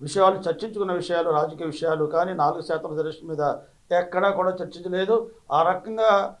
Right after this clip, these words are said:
మరోసారి ముస్లింలను మభ్యపెట్టడానికి ఇటువంటి వార్తను కూడా, ఫేక్ వార్తను కూడా ప్రచారం చేసింది వైఎస్ఆర్సీపీ. అదే రకంగా ఇంకో సందర్భంలో మరి ముస్లిం, ముస్లిం రిజర్వేషన్లు రద్దు చేస్తాం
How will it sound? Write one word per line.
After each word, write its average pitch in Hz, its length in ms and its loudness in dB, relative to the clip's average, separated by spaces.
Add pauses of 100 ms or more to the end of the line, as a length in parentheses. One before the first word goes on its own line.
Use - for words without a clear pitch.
(140)
మరోసారి 196 840 4
ముస్లింలను 196 560 -6
మభ్యపెట్టడానికి 175 1000 -2 (240)
ఇటువంటి 165 400 0
వార్తను 175 500 4
కూడా, 160 220 4
ఫేక్ 165 300 -4
వార్తను 160 340 0
కూడా 160 140 0
ప్రచారం 156 500 -4
చేసింది 156 440 -10
వైఎస్ఆర్సీపీ. 147 800 -6 (580)
అదే 190 140 4
రకంగా 202 640 4 (220)
ఇంకో 208 300 4
సందర్భంలో 196 840 0 (280)
మరి 175 140 4
ముస్లిం, 190 640 -4
ముస్లిం 208 280 -4
రిజర్వేషన్లు 190 440 -2
రద్దు 156 220 0
చేస్తాం 185 600 4